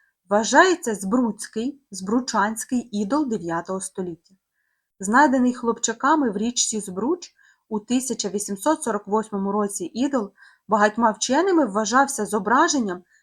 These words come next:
слов'янського бога Рода Світовида. Побутує версія, що ідол стояв на горі Богит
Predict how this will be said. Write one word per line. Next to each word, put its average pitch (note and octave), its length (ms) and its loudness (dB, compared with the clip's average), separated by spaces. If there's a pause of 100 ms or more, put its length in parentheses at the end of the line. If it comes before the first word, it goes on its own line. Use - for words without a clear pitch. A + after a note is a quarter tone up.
(100)
слов'янського A3 920 0
бога C4 440 0 (220)
Рода G3 480 -2 (120)
Світовида. F#3 760 -6 (560)
Побутує A3 460 2
версія, B3 640 0
що - 240 -2
ідол E4+ 360 0
стояв G3 480 0
на F#3 140 -2
горі A3 260 0
Богит F#3+ 540 -4